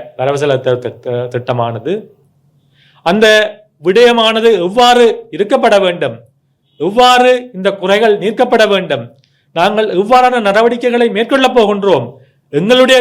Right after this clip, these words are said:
குறிக்கோள்களை, எங்களுடைய யோசனைகளை புறந்தள்ளி ச-, அரசாங்கம் செயற்படுமானால், நாங்கள் எவ்வாறான முடிவுகளை எடுக்கப் போகின்றோம் போன்ற விடயங்களை கலந்துரையாடுவதற்காக அவசர மத்திய குழு கூட்டமானது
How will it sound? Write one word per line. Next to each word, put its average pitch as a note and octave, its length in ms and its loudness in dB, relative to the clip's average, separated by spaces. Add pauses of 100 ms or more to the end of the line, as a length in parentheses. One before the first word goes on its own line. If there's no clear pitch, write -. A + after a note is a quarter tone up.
குறிக்கோள்களை, A3+ 560 0 (320)
எங்களுடைய B3 540 2
யோசனைகளை A3 460 2 (360)
புறந்தள்ளி A#3+ 440 2
ச-, A3+ 180 0
அரசாங்கம் G3+ 420 -2
செயற்படுமானால், F3+ 600 -2 (280)
நாங்கள் G3 400 0 (240)
எவ்வாறான C4 380 4 (100)
முடிவுகளை A3+ 320 0
எடுக்கப் G3+ 280 -2
போகின்றோம் F#3 460 -2 (280)
போன்ற G#3+ 360 0
விடயங்களை F#3+ 400 2
கலந்துரையாடுவதற்காக D#3 880 -2 (800)
அவசர A3+ 380 2 (140)
மத்திய F3 260 0
குழு F3 220 0
கூட்டமானது D3+ 640 -2